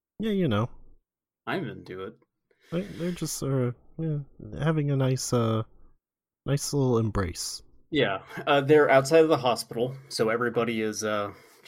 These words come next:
Speaker 2: about to link up here. Or are they?
Speaker 1: Maybe.
Speaker 2: The answer is no, they don't, uh, for another <laughs>
Speaker 1: Well,
Speaker 2: couple of episodes.
Speaker 1: they do eventually for a little bit.
Speaker 2: Yeah. Uh, but where we last left off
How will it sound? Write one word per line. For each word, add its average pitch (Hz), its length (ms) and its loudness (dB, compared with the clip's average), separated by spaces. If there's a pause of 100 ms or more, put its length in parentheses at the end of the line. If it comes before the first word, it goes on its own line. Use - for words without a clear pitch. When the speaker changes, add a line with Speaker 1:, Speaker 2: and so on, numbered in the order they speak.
(640)
Speaker 2:
about 131 300 0
to 120 100 -8
link 135 320 -2
up 117 220 -4
here. 101 460 -10 (640)
Or 107 200 -6
are 160 280 -12
they? 87 160 -14 (920)
Speaker 1:
Maybe. 160 360 -2 (1040)
Speaker 2:
The 123 200 -8
answer 110 300 -8
is 92 160 -6
no, 90 160 -14
they 98 160 -10
don't, 90 300 -12 (240)
uh, 98 220 0
for 98 220 -6
another 101 400 -8
<laughs> - 60 -12
Speaker 1:
Well, 247 240 6
Speaker 2:
couple 139 320 0
of 135 80 2
episodes. - 760 -2
Speaker 1:
they 202 100 2
do 190 180 6
eventually 135 480 4
for 120 280 0
a 107 100 2
little 120 460 0
bit. 90 260 -4 (720)
Speaker 2:
Yeah. 90 240 -8 (1000)
Uh, 175 80 4
but 165 140 10
where 170 140 8
we 165 140 8
last 208 300 0
left 180 240 -2
off 139 240 2